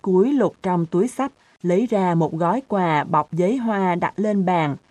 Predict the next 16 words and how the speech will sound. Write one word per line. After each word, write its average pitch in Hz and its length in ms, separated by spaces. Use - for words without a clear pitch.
lém 170 260
lỉnh 180 260
nói 175 260
tiếp. 220 180
"Tuy 269 260
vậy, 175 460
tao 214 360
cũng 196 220
kịp 196 240
chuẩn 190 260
bị 165 240
một 175 180
món 214 300
quà 175 260
cho 226 180
mày." 180 460